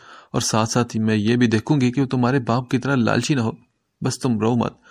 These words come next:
तुम अबरिश मलिक की बेटी हो मेरे बच्चे। मैं तुम्हारे लिए दुनिया का हसीन और काबिल शहजादा ढूंढ कर लाऊंगी। तुम बस फिक्र मत करो, आज से मैं ही तुम्हारी मॉम और तुम्हारा डैड हूं।" अबरिश उस गुड़िया को नन्हे से सफेद गालों पर हाथ फेरते हुए मोहब्बत से चूर लहजे में उससे बातें करने लगी थी।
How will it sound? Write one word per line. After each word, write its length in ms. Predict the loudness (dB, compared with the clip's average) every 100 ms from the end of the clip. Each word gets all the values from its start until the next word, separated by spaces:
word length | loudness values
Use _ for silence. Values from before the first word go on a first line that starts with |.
| -20 -20 _
तुम 100 | 0
अबरिश 380 | 0 2 2 2
मलिक 200 | 0 2
की 80 | 2
बेटी 340 | 4 2 4
हो 100 | 4
मेरे 220 | 4 2
बच्चे। 520 | 0 -2 0 0 0 -2 _ _ _ _ -4
मैं 100 | 0
तुम्हारे 300 | 2 2 2
लिए 160 | 2
दुनिया 400 | 0 2 2 2
का 120 | 2 0
हसीन 460 | 0 0 2 2
और 100 | 0 -4 -2
काबिल 260 | 0 0
शहजादा 520 | 0 0 2 2 2
ढूंढ 340 | 0 0 0 2
कर 80 | 2
लाऊंगी। 360 | 2 -2 -6 -10 _ _ _ _
तुम 160 | -2 0
बस 200 | 0 0
फिक्र 220 | -2 2
मत 160 | 2 2
करो, 280 | 2 0 -2 -14 -20 -6 0
आज 160 | 0
से 180 | 2 2
मैं 180 | 2 2
ही 100 | 2
तुम्हारी 340 | 2 2 2
मॉम 340 | 0 0 -2 -2
और 180 | -4
तुम्हारा 300 | -2 0 2
डैड 400 | 0 0 0 2
हूं।" 120 | 0 -4 -8 _ _ _ _ _ _ _ _ _ _
अबरिश 280 | 2 4 6
उस 80 | 6
गुड़िया 260 | 8 6
को 140 | 6 2
नन्हे 440 | 2 0 2 2
से 140 | 0
सफेद 320 | 0 0 0 2
गालों 260 | 2 2
पर 120 | 0
हाथ 200 | 0 0
फेरते 320 | 0 -2 0 0
हुए 80 |
मोहब्बत 440 | 2 0 -2 -2 -2
से 140 | -2
चूर 300 | -2 0 2
लहजे 240 | 0 2 2
में 100 | 0
उससे 180 | 0
बातें 280 | 0 0 -2
करने 220 | -2 0
लगी 200 | 0 -2
थी। 160 | -4 -8